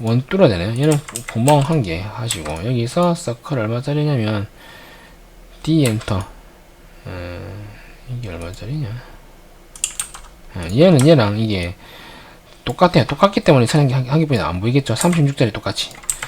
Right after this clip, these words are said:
서클 D 엔터 삼십육짜리. 그리고 서클. 근데 얘가 지금 그려져 있는데,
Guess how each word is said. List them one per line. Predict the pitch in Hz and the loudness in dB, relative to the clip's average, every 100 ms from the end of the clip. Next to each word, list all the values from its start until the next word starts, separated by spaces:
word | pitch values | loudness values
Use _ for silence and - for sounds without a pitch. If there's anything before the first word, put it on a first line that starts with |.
| - - - - | -16 -12 -12 -12
서클 | - 147 - - 190 190 190 180 | -6 -6 -6 -2 0 2 0 -2
D | - 170 | 0 2
엔터 | 147 117 127 160 | 2 0 0 -2
삼십육짜리. | 147 139 127 120 123 113 85 90 - | 0 -2 0 -2 -4 -4 -4 -6 -4
그리고 | 143 147 147 180 196 190 - - - - - - - | -2 -2 0 2 2 -2 -16 -20 -14 -14 -12 -18 -20
서클. | - 135 131 - 135 117 - - - - - | -10 -10 -10 -4 -2 -2 -8 -12 -16 -18 2
근데 | 190 180 147 | 4 6 6
얘가 | 131 214 196 | 8 8 8
지금 | 147 151 143 | 4 2 2
그려져 | 131 - 160 190 135 | 2 2 2 4 2
있는데, | 135 170 156 104 95 104 95 85 | 2 2 2 0 -2 -2 -4 -6